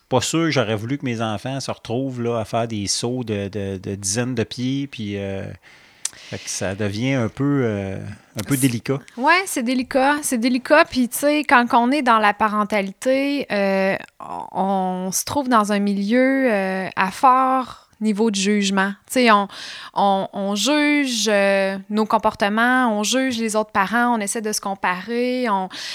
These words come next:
Speaker 2: fait que, puis on est dans une ère où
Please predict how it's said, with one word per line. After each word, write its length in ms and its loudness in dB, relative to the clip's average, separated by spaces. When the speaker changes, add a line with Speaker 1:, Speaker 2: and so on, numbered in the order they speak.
Speaker 2:
fait 180 2
que, 460 2
puis 140 2
on 120 4
est 60 2
dans 180 6
une 180 2
ère 320 8
où 560 2